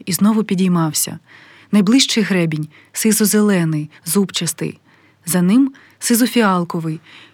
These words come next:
Ліворуч, скільки оком сягнеш, і праворуч тягся ламаний контур. Потім сизо-голубий, голубий — і все вище і вище. Фантастична, дивовижна панорама,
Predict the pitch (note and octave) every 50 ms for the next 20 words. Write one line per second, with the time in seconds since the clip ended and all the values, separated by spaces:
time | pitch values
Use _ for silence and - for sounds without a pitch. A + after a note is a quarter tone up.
0 | _ _ - F3+ G3+ F3 G#3+ B3+ C#4 C4 A3 - - - - - G#3 F#3 - -
1 | G#3 G#3+ G#3+ G#3 G3 F3 - G3 E3+ E3 G3+ A3 B3+ A#3 - - G3 - F#3+ F#3+
2 | F3 G3+ B3 C#4 A#3+ F#3+ E3+ - - - - - - _ - - A#3 B3 - -
3 | G#3+ F#3+ F#3 F#3 F#3+ G3 G3 G3 G3 F#3+ - - E3+ D#3+ D#3+ D#3 D#3+ D#3 D#3 -
4 | _ _ _ _ _ _ _ _ _ _ _ - - A#3+ C4+ - - A3 G3 -
5 | - G#3 G3 - G3+ D#3+ F3+ F3+ F3 E3+ D#3 D#3+ D#3+ D#3 D#3 D#3+ E3 E3 _ _
6 | - E3 D3 F3 F3+ F3 E3+ D#3 D#3+ G#3 B3+ C4 B3+ A3+ - - - - - _
7 | _ _ - G3+ F#3 - - A3 G#3 F#3+ A#3 A#3+ - - - - - G3+ G3 E3+
8 | D3+ D#3 D3+ D#3 - - - - G#3+ F3 _ _ - - - - - - - _
9 | - - G#3+ F#3 - G3 - - - G#3 F#3 - - - F3+ E3 D#3+ D#3+ G#3+ G3
10 | G3 G3+ A#3 B3 A3 G3 F3+ E3 - F3 F3 F3+ F3 E3+ D#3+ D#3 D#3 D3 D#3+